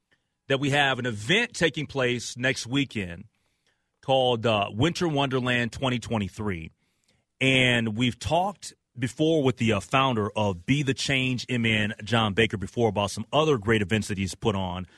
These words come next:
But this one is, is truly a, a magical event that's taking place. And he is joining me in studio with, uh, uh, Marissa from Be the Change M N, and also Mackenzie and Trent. They are student ambassadors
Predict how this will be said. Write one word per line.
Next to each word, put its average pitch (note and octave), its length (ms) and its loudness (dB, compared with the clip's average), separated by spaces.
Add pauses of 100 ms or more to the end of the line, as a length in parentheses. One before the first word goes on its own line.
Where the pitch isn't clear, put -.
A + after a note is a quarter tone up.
(220)
But A#2+ 140 0
this F3 240 2
one B2+ 140 2
is, G#2+ 200 0
is A2+ 140 -4
truly A2 520 0
a, F#2+ 180 -6
a G2+ 100 -4
magical G2 540 0
event F#2 260 -6
that's F2+ 160 -8
taking F#2 260 -8
place. F#2 300 -8
And F#2+ 100 -10
he F3+ 220 0
is B2+ 100 2
joining A2+ 300 2
me G#2 220 0 (340)
in C3 160 4
studio G2+ 640 -2 (320)
with, A2 380 0
uh, F#2 320 -2 (500)
uh, - 140 -12
Marissa C#3 580 2
from A#2+ 720 -2 (100)
Be A#2 180 0
the A2 100 -2
Change G#2 680 -4
M G#2 180 0
N, G2 360 -2
and A2 200 -4
also C3 440 0
Mackenzie B2 840 -2
and F#2+ 160 -12
Trent. A#2+ 380 -4
They G2+ 100 -6
are G2 80 -6
student A#2+ 300 -4
ambassadors G2 760 -2